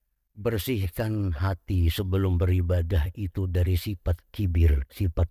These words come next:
kesombongan. Selama ini kita merasa diri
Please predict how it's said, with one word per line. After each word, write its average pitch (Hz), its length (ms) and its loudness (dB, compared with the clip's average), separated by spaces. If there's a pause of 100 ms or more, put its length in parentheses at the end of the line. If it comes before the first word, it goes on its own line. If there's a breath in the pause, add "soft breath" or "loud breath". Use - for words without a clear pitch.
(120)
kesombongan. 71 800 -2 (2500)
Selama 107 480 -2
ini 110 240 -2
kita 110 320 -6
merasa 98 720 -2 (400)
diri 104 400 -2